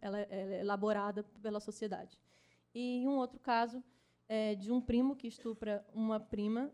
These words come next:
lésbica, é, e ele já deixa bem claro na família, é,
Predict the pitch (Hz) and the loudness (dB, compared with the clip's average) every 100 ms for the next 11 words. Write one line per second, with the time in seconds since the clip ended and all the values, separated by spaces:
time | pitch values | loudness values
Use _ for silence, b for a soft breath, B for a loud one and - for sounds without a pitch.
0 | - 208 208 208 226 254 269 262 b b | -8 -6 -4 -4 -4 -4 -4 -6 b b
1 | b b _ 226 220 220 233 262 262 262 | b b _ -2 0 0 0 2 2 0
2 | 247 277 269 254 262 277 262 262 254 240 | 0 -2 0 0 2 0 -2 -2 0 0
3 | 240 254 262 254 220 220 220 214 214 | 0 -2 -4 -4 -4 -2 -2 -2 -4